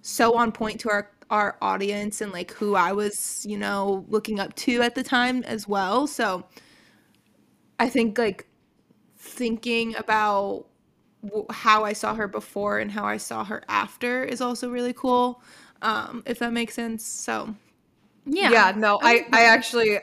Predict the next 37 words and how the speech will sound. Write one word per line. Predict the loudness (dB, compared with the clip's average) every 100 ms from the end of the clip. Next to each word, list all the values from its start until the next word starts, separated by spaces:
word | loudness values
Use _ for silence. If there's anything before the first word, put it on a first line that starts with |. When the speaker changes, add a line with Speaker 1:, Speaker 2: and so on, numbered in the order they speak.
| -2
Speaker 2:
I | 0
think | 4 6
I | 6
decided | 6 4 6 6 4 -2
she | -2
was | -2
my | 0 0
favorite | -2 -2 -4
too, | -2 -2
and | -2
because | -4 -2 0 0
of, | -4 -6
like, | -4 -4 -8 _
the | -10
full | -8 -6 -2
circle | 0 0 0 -2
thing, | 0 0 0 -2
because | -8 -2 -2 0
of, | -2 -2 -8 -20 -20 -8
like, | -4 -2
looking | -2 -2 -2
up | -4
to | -2
her | -4
for | -4 -6
so | -4 -2
long | 0 -2 -2
and | -6
then, | -6
like, | -8
having | -2 -2 -2 -4
her | 0
on | 2 2 2 -2
and | -4
then | -6 -8
just, | -8 -6
like, | -6 -6 -10